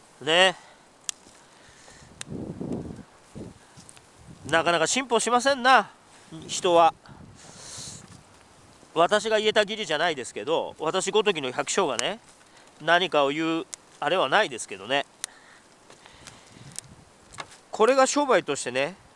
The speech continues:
なんか、過去最高の売り上げになったとか、ね、そういうことなんですよ、皆さん。逆ですよ。過去最高の、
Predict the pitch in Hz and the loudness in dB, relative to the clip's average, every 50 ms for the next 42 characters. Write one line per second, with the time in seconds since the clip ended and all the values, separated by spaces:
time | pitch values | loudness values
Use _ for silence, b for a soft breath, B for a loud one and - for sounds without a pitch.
0 | - - 175 190 202 180 151 139 120 98 - _ - 135 - - - - - - | -18 -8 0 0 0 2 2 -2 -2 -2 -4 _ -18 -20 -20 -20 -20 -20 -20 -10
1 | - - 233 226 180 196 - - 196 180 175 - 180 175 175 170 175 165 170 165 | -2 0 0 0 0 -4 -4 -2 -4 -4 -2 -4 -6 -4 -4 -4 -2 0 0 0
2 | 165 160 160 156 160 170 165 156 - 135 113 - - - 101 - - - - - | 0 -2 -4 -4 -2 -2 -4 -2 -4 -6 -6 -8 -10 -8 -8 -8 -10 -14 -18 -20
3 | - - 185 180 214 214 147 - - - - _ _ _ _ B B B B B | -18 -10 -2 0 0 0 0 -4 -8 -20 -20 _ _ _ _ B B B B B
4 | B B B B B B B B - - - 226 247 262 269 269 269 269 262 285 | B B B B B B B B -14 -8 -2 0 0 0 0 0 0 0 2 4
5 | 269 247 196 156 147 - 151 139 139 135 135 139 113 92 82 - - B B B | 2 2 2 0 -4 -8 -6 -6 -6 -6 -4 -4 -6 -6 -8 -12 -20 B B B
6 | B B B - 185 196 202 190 240 247 240 - - 120 - - - - 269 285 | B B B 2 2 2 2 2 -2 -6 -6 -4 -6 -8 -8 -8 -2 -2 -2 -2
7 | - 190 - - 240 247 - - 226 240 247 247 240 - | -2 -4 0 2 0 0 0 -2 -4 -4 0 0 -2 -2